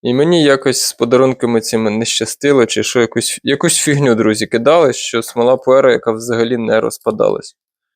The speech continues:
О, тут вже пішов процес, дивіться.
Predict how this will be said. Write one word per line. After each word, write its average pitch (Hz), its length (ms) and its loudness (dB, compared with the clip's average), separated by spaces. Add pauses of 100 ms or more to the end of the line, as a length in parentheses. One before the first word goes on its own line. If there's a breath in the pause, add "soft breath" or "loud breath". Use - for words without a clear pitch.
(560)
О, 117 360 2
тут 113 220 -2
вже 117 220 0
пішов 110 420 -4
процес, 107 440 -2
дивіться. - 500 -8